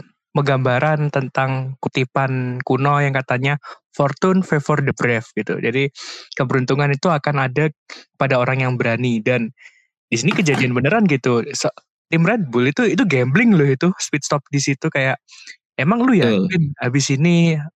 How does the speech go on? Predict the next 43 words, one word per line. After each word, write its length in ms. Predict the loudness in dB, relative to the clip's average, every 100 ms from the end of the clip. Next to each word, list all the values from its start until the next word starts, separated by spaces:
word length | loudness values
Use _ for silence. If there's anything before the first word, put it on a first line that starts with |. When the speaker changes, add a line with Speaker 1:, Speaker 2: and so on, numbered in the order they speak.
| -10
Speaker 1:
apa 180 | -4 0
namanya, 460 | 2 2 2 2 -2 _ _ _ _ _ _ _
bakal 480 | -4 -4 -2 0 0
ada 220 | 0 0
race 240 | 2 0 0
lagi 400 | -2 0 2 2
gitu, 160 | 0
nggak 180 | -2 -2
finish 220 | -2 -2
di 80 | -2
safety 300 | -4 -4 -6
car?" 260 | -4 -4 -4
Ya 120 | -4 -2
gimana 220 | -2 0 0
lagi, 260 | 2 2
lima, 400 | 2 2 0 -4 -10 _ _ _ _
lima 280 | -4 -2 0
lap, 180 | -2 -4
bro, 340 | -2 0 0 -2 -2
lima 180 | 0 0
lap 220 | 0 -2
lagi, 360 | -2 0 2 2
Speaker 2:
Betul. 80 | 4
Speaker 1:
kelar. 140 | 2 2 -4 -16 _
Terus 160 | -8 -8 _
ada 300 | -4 0 2 0 -4 _ _ _
back 140 | -6 -2
marker 320 | 0 0 0
juga 420 | 2 2 4 2 2
gitu 260 | 0 0
kan, 320 | 0 0 -2 -6
kayak, 300 | -4 -4 -6 -18 _ _ _ -4
"Udahlah, 300 | -2 0 -4
nggak 180 | -6 -6
bisa 380 | -2 -2 0 0
ini 160 | 0 -4
ya." 80 | -6
Mungkin 280 | -8 -4 -2
orang 280 | 0 -2 -2
akan 240 | 0 0
nyerah 240 | 0 0 -2
gitu, 140 | -2
"Udahlah, 300 | 0 0 0